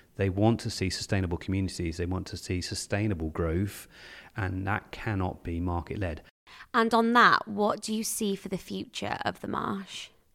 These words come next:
Speaker 1: The future of Saint Philip's Marsh, I believe, is, is one of a sustainable community. I, I really think that the place has, um, you know, not thrived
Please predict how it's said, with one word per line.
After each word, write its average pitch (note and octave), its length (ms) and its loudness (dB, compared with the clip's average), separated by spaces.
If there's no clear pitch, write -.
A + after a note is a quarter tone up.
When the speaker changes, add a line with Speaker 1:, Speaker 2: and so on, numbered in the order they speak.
Speaker 1:
The C3 80 2
future C#3+ 300 4
of B2+ 60 0
Saint A#2+ 180 0
Philip's G#2 260 0
Marsh, G#2 320 6
I G2+ 180 8
believe, F2 600 2
is, F#2 160 -6
is F#2+ 200 0
one G2+ 280 8
of F#2 300 4
a F#2+ 80 -2
sustainable A2 500 4
community. A#2 520 2
I, F2+ 200 2
I G#2+ 100 2
really A2+ 380 4
think G#2 300 4
that F#2 160 0
the G#2+ 80 -2
place - 560 2
has, G2+ 640 0
um, F#2+ 600 4
you A#2 200 0
know, E2+ 120 -4
not A#2+ 420 6
thrived F2+ 760 2